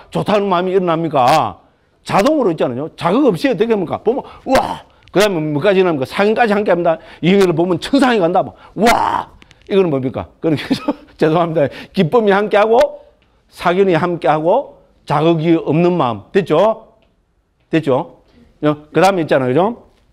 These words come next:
어떤 또, 죄송합니다. 할머니 또 이야기해서 죄송합니다. 막, 그, 무작하다든지 수준이 그밖에 안 됩니다. 아비담마를 하면 이 차원이 높아져야 되는데, 그죠? 수준이, 수준이 높아지는데 그밖에 안 됩니다. 할머니가 들어왔어요. 팔십 묵은 할머니가 들어왔습니다.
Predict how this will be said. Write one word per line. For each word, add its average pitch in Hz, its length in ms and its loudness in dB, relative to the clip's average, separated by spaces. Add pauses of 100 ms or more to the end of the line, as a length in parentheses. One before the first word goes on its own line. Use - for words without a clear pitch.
(600)
어떤 127 240 -4
또, 127 280 -4
죄송합니다. 135 400 0
할머니 156 440 -2
또 135 120 -2
이야기해서 131 320 0
죄송합니다. 123 560 -2 (460)
막, 120 160 -2
그, 113 80 -10
무작하다든지 113 680 -4
수준이 294 420 2
그밖에 240 340 0
안 156 100 -2
됩니다. 165 400 2 (280)
아비담마를 247 500 2
하면 214 220 0
이 175 100 -2
차원이 247 360 -2
높아져야 214 380 0
되는데, 175 260 0
그죠? 135 320 0
수준이, 233 480 -4
수준이 254 280 -4
높아지는데 190 440 0
그밖에 208 300 -2
안 156 100 2
됩니다. 147 320 0 (380)
할머니가 208 540 0
들어왔어요. 123 640 -2 (260)
팔십 214 320 -4
묵은 190 180 0
할머니가 180 420 2
들어왔습니다. 135 640 0